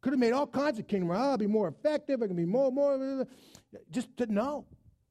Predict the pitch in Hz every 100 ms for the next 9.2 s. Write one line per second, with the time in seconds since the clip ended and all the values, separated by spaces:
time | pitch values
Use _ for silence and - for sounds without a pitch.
0 | _ _ _ _ _ _ - 196 196 175
1 | 147 180 170 156 131 - _ _ - 165
2 | 180 175 160 156 147 143 120 - _ _
3 | _ _ 123 110 110 175 180 175 143 123
4 | 123 135 147 131 151 156 147 135 - -
5 | - 139 - - 175 156 156 - 147 147
6 | 143 117 101 98 _ _ _ - 127 131
7 | 147 147 - 135 - 175 165 151 - 165
8 | - 151 135 117 143 147 139 139 131 123
9 | 110 104